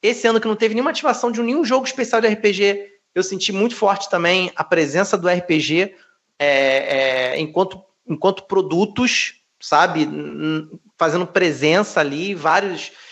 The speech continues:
é, é, estandes e canais lançando seus produtos.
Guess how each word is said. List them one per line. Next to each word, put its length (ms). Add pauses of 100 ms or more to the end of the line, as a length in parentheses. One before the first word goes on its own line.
(180)
é, 420
é, 40
estandes 760
e 80
canais 480
lançando 400
seus 180
produtos. 680